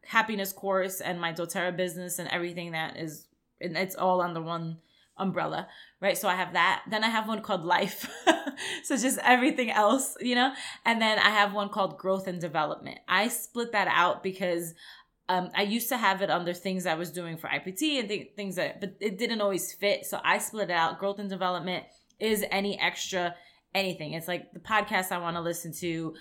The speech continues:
um, books I wanna listen to. I, I do put my trainings under there, underneath here. I have an ongoing course that I'm,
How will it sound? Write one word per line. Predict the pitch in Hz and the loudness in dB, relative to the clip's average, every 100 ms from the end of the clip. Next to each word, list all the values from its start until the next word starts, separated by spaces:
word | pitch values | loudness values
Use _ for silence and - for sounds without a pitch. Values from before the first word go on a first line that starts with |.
| - - - | -18 -14 0
um, | 185 165 151 | 0 2 -2
books | 220 214 | -2 -2
I | 196 | -2
wanna | 185 175 170 | -2 -4 -4
listen | 170 - 160 | -6 -8 -6
to. | 175 170 165 - | -2 0 0 -4
I, | 123 - 185 | -6 0 0
I | |
do | 170 196 | 0 -4
put | 196 202 180 | -2 -4 -2
my | 175 | -4
trainings | - 180 175 165 165 147 | -4 -6 -4 -6 -8 -6
under | 170 170 | -6 -6
there, | 165 160 165 | -6 -6 -6
underneath | - 175 170 170 | -8 -6 -4 -6
here. | 180 175 175 - - - | -2 -4 -4 -16 -16 2
I | 185 | 4
have | 214 208 | 6 6
an | 190 | 8
ongoing | - 185 202 196 190 185 | 6 6 6 4 0 -2
course | 180 185 196 220 - | -4 -2 -2 -2 -8
that | - 170 | 0 6
I'm, | 165 165 156 | 6 4 -2